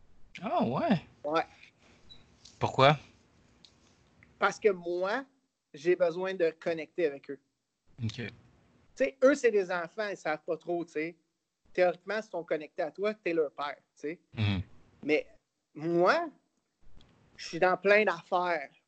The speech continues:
Speaker 2: sais, il y a le moi avec moi, il y a le moi avec ma femme, il y a le moi avec, avec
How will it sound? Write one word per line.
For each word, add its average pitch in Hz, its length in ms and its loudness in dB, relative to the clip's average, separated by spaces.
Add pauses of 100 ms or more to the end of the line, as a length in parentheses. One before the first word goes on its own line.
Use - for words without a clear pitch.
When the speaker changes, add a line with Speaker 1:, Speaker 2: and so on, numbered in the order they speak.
(300)
Speaker 2:
sais, 165 160 0
il 165 60 0
y 160 80 0
a 151 40 0
le 160 120 0
moi 175 200 -2
avec 175 220 -2
moi, 175 180 -2
il 156 60 -6
y 156 40 -6
a - 20 -6
le 160 60 -10
moi 180 160 -4
avec 180 100 -6
ma 165 120 -8
femme, 160 260 -6
il 156 40 -6
y 156 40 0
a 151 40 -2
le 151 80 -6
moi 165 280 -4
avec, 175 420 -2
avec 156 240 -4